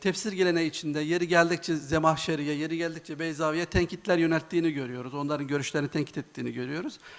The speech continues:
Ama Maturidi ile ilgili herhangi bir şey söz konusu değil. E, yine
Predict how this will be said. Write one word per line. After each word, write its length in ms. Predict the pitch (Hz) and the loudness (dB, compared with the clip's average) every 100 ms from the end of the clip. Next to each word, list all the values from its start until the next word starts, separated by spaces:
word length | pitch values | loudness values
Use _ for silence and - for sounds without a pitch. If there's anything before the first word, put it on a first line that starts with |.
| - | 0
Ama 140 | 180 | 4
Maturidi 520 | 185 214 202 208 185 160 | 6 8 6 4 -2 -2
ile 180 | 151 | -2
ilgili 260 | 143 156 202 | -4 -8 -4
herhangi 480 | 196 180 156 131 135 | 0 2 0 -4 -8
bir 80 | 160 | -8
şey 280 | - 190 | -6 -8
söz 280 | - 180 151 | -6 -4 -4
konusu 320 | 127 135 160 | -6 -8 -8
değil. 260 | 127 - - _ - - - - - _ _ _ _ - | -12 -14 -18 _ -20 -20 -20 -20 -20 _ _ _ _ -14
E, 400 | 143 139 139 139 135 | -8 -6 -4 -4 -6
yine 340 | 214 240 233 | -6 -4 -4